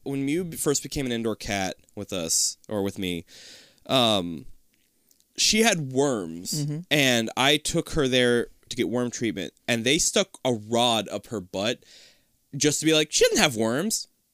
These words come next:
Speaker 1: Give her this antibiotic. She'll be fine." And I was like, I t-, we took her, I took her back, or me and my ex took her back, and we're like, "No, she has worms. We can see them in her stool." And they stuck a rod up her butt again,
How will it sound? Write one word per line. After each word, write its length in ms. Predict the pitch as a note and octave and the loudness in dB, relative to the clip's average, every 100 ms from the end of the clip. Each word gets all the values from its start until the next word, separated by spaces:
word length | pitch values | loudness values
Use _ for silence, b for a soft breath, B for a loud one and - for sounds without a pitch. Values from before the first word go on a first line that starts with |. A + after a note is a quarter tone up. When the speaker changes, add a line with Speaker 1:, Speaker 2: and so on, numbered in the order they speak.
| _ _ _ _ _ _ - | _ _ _ _ _ _ 0
Speaker 1:
Give 120 | C4 | 4
her 40 | |
this 120 | E4+ - | 4 4
antibiotic. 480 | C#4 C#4+ G3 G#3 | 4 4 4 4
She'll 100 | B2+ G#3+ | 2 0
be 40 | |
fine." 380 | - D#3 A#2+ G2+ - - _ _ _ _ _ _ _ _ _ _ C#3+ | 2 2 2 -2 -14 -20 _ _ _ _ _ _ _ _ _ _ 0
And 60 | |
I 40 | C#3+ | 2
was 100 | C#3+ | 2
like, 240 | C3 - _ | 0 -6 _
I 80 | C#3+ | -2
t-, 120 | D3 D3+ | 0 2
we 140 | D3+ | 2
took 160 | F#3+ E3+ | 2 0
her, 100 | - - | -2 -2
I 100 | C#3 | -2
took 180 | F#3 | 0
her 60 | E3 | 0
back, 420 | C#3+ C#3 B2+ - | 4 4 4 0
or 200 | B2 A#2 | -2 0
me 140 | A#2 D3 | 2 2
and 80 | |
my 120 | C#3+ B2+ | 4 4
ex 260 | B2 A#2+ | 2 2
took 160 | - D3 | 0 0
her 80 | C3+ | 2
back, 380 | B2+ B2 A2 - | 4 4 2 -4
and 160 | B2 A#2+ | -4 0
we're 80 | A#2 | 2
like, 180 | A2+ C3+ | 2 2
"No, 300 | E3+ A#2+ E2+ | 4 2 2
she 180 | - D#3+ | 0 2
has 300 | F#3 E3 C3 | 4 4 2
worms. 380 | F3 C3+ A2 - B B | 0 0 -2 -8 B B
We 160 | C#3 G#3+ | 2 4
can 200 | - E3+ | 4 2
see 460 | - - - A3+ G#3 | 4 4 6 6 6
them 360 | D#3+ C3+ A2+ - _ - | 6 4 2 -4 _ 0
in 180 | E3+ E3 | 2 4
her 140 | C#3+ | 4
stool." 560 | - - A3 D3+ A#2 E2 | 2 2 4 6 4 2
And 320 | C3+ B2 A#2 B B | -2 -4 -6 B B
they 80 | D#3 | 2
stuck 240 | - B3 | 4 6
a 60 | F3 | 6
rod 360 | A3+ A3+ D3+ - | 8 8 6 6
up 200 | F3+ - | 2 4
her 100 | F3+ | 4
butt 340 | F3 F3+ - - | 6 6 4 4
again, 720 | F#3 C#3+ F3+ G#3 B2+ A2+ | 4 6 6 6 4 0